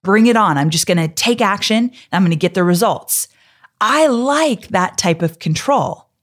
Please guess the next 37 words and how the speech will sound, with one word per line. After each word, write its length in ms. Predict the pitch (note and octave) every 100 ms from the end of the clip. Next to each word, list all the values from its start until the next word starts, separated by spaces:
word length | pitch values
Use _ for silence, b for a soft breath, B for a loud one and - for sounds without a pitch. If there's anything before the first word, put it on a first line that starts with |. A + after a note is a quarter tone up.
| _ _ b b b b _
But 240 | F3+ E3+ -
even 420 | B3 C4+ D4+ D#4+
more 260 | C#4 B3+ C4+
important 760 | C4+ - F3+ - D3 D3 - - _
is 220 | G3 E3+
that 380 | F3+ E3+ E3 -
you 160 | F3+ F3+
have 520 | F3 - G3 G3 -
to 100 | -
shift 440 | F#3+ - F3+ - -
your 240 | - E3 D#3+
mindset, 880 | D#3+ E3+ G3+ B3 A#3+ A#3+ E3 C3+ - b b _
or 220 | F3 F3 -
all 300 | G#3 A#3+ C#4
those 260 | C#4 C4+
strategies 760 | - B3 A3+ G#3+ E3 D3+ C#3+ - b b -
will 120 | F3+
never 380 | F#3+ G#3 F#3+ F#3
really 680 | F3 F3+ A3 B3 B3 A#3+ A#3
come 240 | - F#3+
together 400 | F3+ E3 D#3 D#3
in 160 | - E3
the 80 | D#3
way 300 | D3+ E3+ E3+
that 180 | F3+
you 120 | F3+ D#3
want 240 | D3 C3+
them 140 | D3
to 80 | D3+
come 220 | - C#3
together. 500 | C3+ D#3 D3+ D#2+ - _ b b b b -
It's 180 | E3+ F#3+
all 200 | F#3 G#3+
about 260 | A#3 A#3+
how 180 | - F#3+
you 180 | G3+ C4+
think, 480 | - F3+ F3+ -